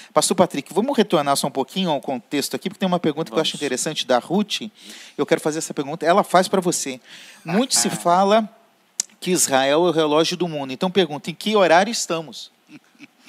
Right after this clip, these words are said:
Speaker 1: <laughs>
Speaker 2: Pra mim, faltam cinco minutos pra meia-noite.
Speaker 1: Falta cinco minutos.
Speaker 2: Por quê? Vai estudar depois na Bíblia em casa, tá? Meia-noite é a hora que os, o povo hebreu é liberto do Egito. Meia-noite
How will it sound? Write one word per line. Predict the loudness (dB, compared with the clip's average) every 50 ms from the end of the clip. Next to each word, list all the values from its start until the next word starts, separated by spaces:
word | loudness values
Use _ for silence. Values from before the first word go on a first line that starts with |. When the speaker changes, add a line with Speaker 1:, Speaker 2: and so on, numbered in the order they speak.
| -12 _ 2
Speaker 1:
<laughs> | 4 4 4 2 0 -2 -2 -2 -2 -4 -4 -4 -4 -2 -10 -10 -10 _ _ -20 -20 -12 -4
Speaker 2:
Pra | 2 2 2 2
mim, | 2 -4 -6 -6
faltam | -2 -4 -4 -4 -4 -8
cinco | -4 -2 -2 -2 -2 -2 -4 -6 -8 -10
minutos | -10 -6 -4 -2 -2 -2
pra | -2 -4 -4
meia-noite. | -2 -2 -4 -2 -2 -2 -4 -4 -8 -12 -12 -14 _ _ _ _ -20 -20 _ _ _ _ _ _ _
Speaker 1:
Falta | -14 -12 -10 -8
cinco | -8 -8 -8 -8 -10 -12
minutos. | -4 -2 -2 -2
Speaker 2:
Por | -2 -2
quê? | 0 0 0 0 -4 -8 _ _ _ _ _ _ _ _ _ _ _ _ -20 -20 -20 _ _ 0
Vai | 2 2
estudar | 2 2 0 0 0
depois | 0 0 -4 0
na | 0 0 0
Bíblia | 0 -4 -6 -6
em | -8
casa, | -4 -2 -2 -2 -4
tá? | -4 -2 -2 -2 -2 _ _ _ _ _ _ _ _ _
Meia-noite | -2 2 4 4 4 4 4 4 4 4 4 2 4
é |
a | 4
hora | 4 4 4 2
que | 0 2
os, | 0 2 2 0 -2 -2 -4 -6 -10 _ _ _ _ _ _ _ _ _ _ -18
o |
povo | -6 0 0 2 2
hebreu | 2 2 2 2 4 4
é | 4
liberto | 2 2 2 4 4 4 4 0 -4
do | -4
Egito. | -2 -2 0 0 0 0 -2 -8 -18 -18 _ _ _ _ _ _ _ _ _ _ -20 _ -20 -20 -20 -20 -20 _ _
Meia-noite | -12 -4 2 4 6 6 6 6 6 4 4 4 4 4 2 -2 -2 -2 -6